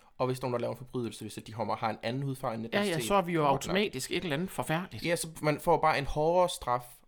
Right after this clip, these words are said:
Speaker 1: og man skal have flere beviser for at komme fri
Speaker 2: Ja.
Speaker 1: af den straf.
Speaker 2: Ja. Der, altså, jeg har, altså, jeg kan jo også mærke det sådan, når jeg bare tager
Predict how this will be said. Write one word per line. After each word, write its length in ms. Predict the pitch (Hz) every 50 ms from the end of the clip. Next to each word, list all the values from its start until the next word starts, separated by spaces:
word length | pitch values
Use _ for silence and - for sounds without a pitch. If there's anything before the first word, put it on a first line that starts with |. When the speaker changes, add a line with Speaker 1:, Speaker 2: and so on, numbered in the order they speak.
| -
Speaker 1:
og 80 | - 131
man 140 | 127 123 123
skal 180 | - - 131 120
have 60 | -
flere 160 | - 143 143 139
beviser 440 | 143 131 127 135 127 127 - 113
for 160 | 113 - 123 117
at 60 | 113
komme 180 | - - 113
fri 360 | 113 - - 135 123 110 - _ _ _ - 185
Speaker 2:
Ja. 40 |
Speaker 1:
af 80 | 170 113
den 180 | - 110 - -
straf. 260 | - - - - - - - -
Speaker 2:
Ja. 120 | 165 165 - _ _ _ _ _ _ _ - - - - - - -
Der, 60 | 180
altså, 440 | 170 - - - - - 151 - - -
jeg 140 | - 147
har, 60 | 147 - - -
altså, 440 | - - - - 165 - 185 - - - - - - - _ _ _ _ _ - - - - - _ _ _ _ _ _ _ _ _ _ _ _ - _ _ _ _ _ _ - _ _ -
jeg 100 | 165 156
kan 80 | - - 165
jo 40 | 175
også 200 | 214 - - 190
mærke 220 | 160 180 226 220 - -
det 80 | - -
sådan, 200 | - 165 165 147
når 200 | 131 123 131 135 -
jeg 120 | - 127
bare 200 | - - 165 202 208 -
tager 300 | - 156 135 113 110